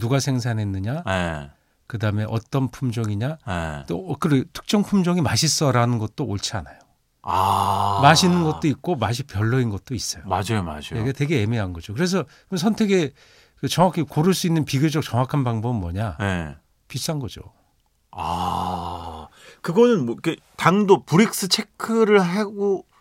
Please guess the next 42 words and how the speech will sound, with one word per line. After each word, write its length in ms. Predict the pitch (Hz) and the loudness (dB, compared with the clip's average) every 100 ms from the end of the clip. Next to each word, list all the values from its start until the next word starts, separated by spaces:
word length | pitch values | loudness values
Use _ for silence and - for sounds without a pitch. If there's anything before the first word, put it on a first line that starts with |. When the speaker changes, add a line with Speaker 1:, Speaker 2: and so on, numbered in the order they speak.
| - | -12
Speaker 2:
다 200 | - 220 | 0 6
하지 160 | 247 277 | 6 6
않나? 360 | 233 120 170 - 127 | 4 4 -2 -2 0
Speaker 1:
예, 160 | 127 | 0
근데 180 | - 165 | 2 -2
그걸 240 | - 170 143 | 0 0 0
당도를 440 | 107 110 165 202 | 0 0 0 -2
무슨 200 | 113 - | -4 -6
표시해 340 | - 220 226 202 | -4 -2 0 0
놓지는 460 | 127 - - 135 | -2 -6 -8 -6
않죠. 320 | 78 - 104 85 | -6 -8 -6 -2
Speaker 2:
아, 100 | 98 | 0
그렇죠, 300 | 147 131 101 | 0 0 -2
그렇죠. 160 | 90 | -2
Speaker 1:
통상적으로. 580 | 110 104 90 78 78 113 101 | -4 -6 -6 -10 -12 -12 -8
예. 40 | |
Speaker 2:
아. 720 | 90 85 82 80 82 78 78 76 | -4 -4 -4 -6 -6 -6 -6 -8
Speaker 1:
근데 80 | - | -6
그걸 360 | 123 143 147 | 0 4 4
뭘 260 | 113 110 104 - - - | 2 -2 -4 -8 -14 -4
브릭스 320 | 127 - 139 | -2 0 -2
체크를 440 | - - - 147 | -2 -6 -2 -2
법률로 480 | - 110 123 131 123 | 0 2 4 4 2
정하고 400 | - 101 113 101 | 0 0 2 0
이럴 100 | 113 | -2
수는 180 | - 117 | -2 -2
없는 160 | 95 | -2
거잖아요. 400 | 117 120 101 87 | -2 -4 -4 -2
Speaker 2:
네네네네. 840 | 113 117 107 98 87 85 80 78 73 | 2 2 2 0 -2 -4 -6 -8 -4
Speaker 1:
그리고 140 | 151 | -4
꼭 180 | 208 - | -2 -4
달다고 400 | - 107 107 156 | -2 0 0 0
맛있는 320 | 127 - 113 | 0 -2 -4
것도 200 | 107 - 117 | -6 -4 -4
아니고, 420 | 92 147 135 82 | -4 -6 -6 -6
Speaker 2:
네. 280 | 90 80 69 - - _ | -6 -6 -8 -14 -20 _
Speaker 1:
단, 600 | - 110 123 131 131 127 - | -2 0 2 2 2 0 0
당도와 380 | 104 123 151 | 0 2 2
산도가 520 | 147 202 214 196 151 110 | 0 0 0 0 0 0
과일이란 580 | 104 110 127 120 104 110 | 0 2 0 -2 -2 -2
건 80 | 92 | -4
원래 220 | 92 101 | -6 -8